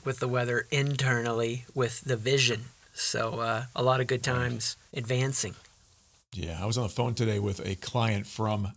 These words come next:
Speaker 2: Medellin in Colombia, and, uh, he was regaling me with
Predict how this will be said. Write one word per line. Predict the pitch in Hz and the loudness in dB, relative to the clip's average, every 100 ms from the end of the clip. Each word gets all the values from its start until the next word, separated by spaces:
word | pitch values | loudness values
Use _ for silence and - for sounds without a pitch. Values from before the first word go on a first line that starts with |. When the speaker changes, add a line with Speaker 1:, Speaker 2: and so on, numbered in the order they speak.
| - | -4
Speaker 2:
Medellin | 107 120 117 117 110 95 87 - - - - - - - - - | 0 2 2 2 0 -2 -6 -12 -20 -20 -20 -20 -20 -20 -20 -12
in | - 104 | -4 -4
Colombia, | 98 104 107 107 98 92 90 - - | -4 -2 0 0 0 -2 -4 -8 -8
and, | 110 101 98 90 | -4 -2 -2 -2
uh, | 101 95 92 - | -2 -2 -4 -8
he | - - 117 | -12 -6 -4
was | 107 98 | -2 -4
regaling | 113 113 104 113 117 117 | -4 -4 -2 0 0 0
me | 107 | 0
with | 104 104 104 - | 0 0 -2 -6